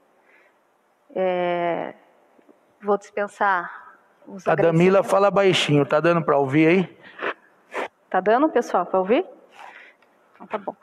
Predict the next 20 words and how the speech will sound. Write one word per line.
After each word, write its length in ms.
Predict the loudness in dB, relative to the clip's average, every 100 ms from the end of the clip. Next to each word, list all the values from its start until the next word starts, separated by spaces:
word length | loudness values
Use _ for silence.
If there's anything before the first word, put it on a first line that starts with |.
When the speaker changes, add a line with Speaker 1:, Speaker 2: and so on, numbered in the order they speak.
| -2
Speaker 2:
Tranquilo, 460 | 0 0 2 2
Speaker 1:
Quero 100 | 2
Speaker 2:
co- 60 | 2
Speaker 1:
agradecer 420 | 2 2 2 2
a 60 | 0
presença, 800 | 2 2 2 2 2 2 0 0
tô 100 | 0
vendo 200 | 0 0
bastante 580 | -2 0 -2 -2 -6 -8
colegas 580 | -2 2 2 4 2 2
aí 240 | 4 2
de 140 | 0
profissão, 960 | -4 -6 -4 0 2 4 2 0 -4 -4
é, 360 | 0 2 2 2
o 40 |
pessoal 440 | -2 -6 0 0 0
da 160 | 0
O 40 | -2
A 80 |
B, 540 | -2 2 4 4 2